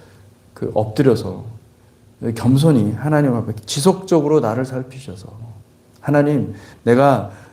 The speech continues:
하나님 외에 다른 것을 사랑하는 것이 없게 해주시고 오직 하나님만 사랑하게 해 주시옵소서." 우리가 어제 리더들하고 같이 좀 얘기를 나눴지만은,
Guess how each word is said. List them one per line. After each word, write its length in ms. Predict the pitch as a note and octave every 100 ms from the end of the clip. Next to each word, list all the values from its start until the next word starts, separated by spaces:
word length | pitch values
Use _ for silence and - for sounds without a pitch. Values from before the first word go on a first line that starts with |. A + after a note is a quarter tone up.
| - _
하나님 540 | - - F#3 F#3 F3+ E3+
외에 280 | C#3+ C#3+ C#3
다른 360 | - C3 D#3+
것을 200 | D3+ D3+
사랑하는 480 | D3+ - F#3+ F3 D#3+
것이 300 | C#3+ - -
없게 320 | - - - D3+
해주시고 600 | C3 G#2+ - - - - - - -
오직 600 | C#3 F3+ G3+ A#3 A3+ A3+ - - _ _ _ _
하나님만 920 | - F3+ F3+ E3+ D#3+ D#3 D#3+ E3+ -
사랑하게 540 | - - E3+ D3+ C#3 B2+
해 340 | C3+ D3 D3 - - -
주시옵소서." 1040 | - D#3 - D3 B2 A#2 G2+ G2+ G#2 D#3+ - - - _ _ _ _ - A2+ -
우리가 380 | B2+ B2 A#2+ A#2+
어제 480 | A#2 C3 A#2+ - A#2
리더들하고 500 | B2 C3 B2 B2 A#2
같이 320 | A2+ A2+ -
좀 220 | B2 A2+
얘기를 300 | A2+ A2+ A2
나눴지만은, 840 | G2+ G2 A2 G#2+ G#2+ G#2 A#2+ A2+